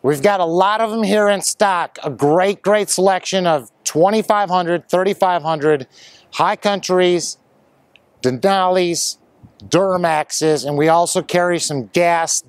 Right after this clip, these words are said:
double, and si-, and crew cabs as well. If you're looking for the all-new sixteen Silverado, we've got a great selection of six point two liter High Countries and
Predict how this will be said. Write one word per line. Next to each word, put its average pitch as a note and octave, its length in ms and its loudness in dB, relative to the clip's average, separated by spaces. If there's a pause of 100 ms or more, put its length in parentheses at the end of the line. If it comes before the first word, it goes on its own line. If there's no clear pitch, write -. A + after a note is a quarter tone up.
(180)
double, E3 400 0
and C#3 180 -6
si-, - 260 -2 (280)
and D3 260 0
crew F#3 220 2
cabs D3+ 300 -2
as A#2 160 -6
well. C3 360 2 (880)
If - 140 -6
you're E3+ 100 2
looking F#3+ 260 0
for G3 180 -2
the F#3+ 80 2
all-new F#3+ 380 2
sixteen G3 640 0
Silverado, F#3 640 2
we've F3 160 0
got D#3+ 180 0
a D3 40 -8
great F3 320 0
selection F3 520 0
of C3+ 140 0
six - 260 0
point F#3 320 0
two F3+ 160 2
liter E3+ 300 2
High F#3+ 300 0
Countries F#3 680 0 (520)
and D3+ 300 -2